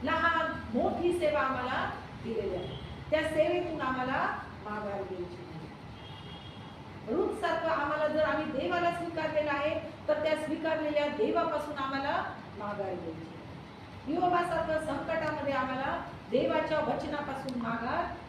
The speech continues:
घ्यायची नाही. कारण संत पौल म्हणतो, "जो माघार घेईल त्याच्याविषयी येशू ख्रिस्त म्हणतो, मला संतोष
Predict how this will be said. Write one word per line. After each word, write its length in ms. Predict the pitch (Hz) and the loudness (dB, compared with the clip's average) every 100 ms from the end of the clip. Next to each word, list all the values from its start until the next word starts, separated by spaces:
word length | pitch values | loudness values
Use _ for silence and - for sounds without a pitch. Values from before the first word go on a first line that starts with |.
| - | -8
घ्यायची 300 | 202 233 220 | -4 -2 -2
नाही. 580 | 220 185 170 165 - - | -4 -6 -8 -8 -6 -4
कारण 220 | 233 247 | 0 0
संत 340 | - 302 311 311 | 0 0 0 0
पौल 200 | 285 269 | 2 2
म्हणतो, 380 | 254 247 262 | 2 -2 0
"जो 200 | 247 262 | 0 2
माघार 540 | 240 254 302 339 339 339 | 2 2 4 4 4 2
घेईल 440 | 381 - - - | 2 0 -4 -2
त्याच्याविषयी 800 | 254 170 - - - 175 - 202 | 0 2 2 0 0 0 0 0
येशू 300 | 302 - 262 | -2 -4 -6
ख्रिस्त 220 | 254 247 | -6 -6
म्हणतो, 300 | 233 226 226 | -6 -6 -4
मला 220 | 220 214 208 | -4 -2 -2
संतोष 640 | 208 - - 262 339 | -4 -6 -2 4 6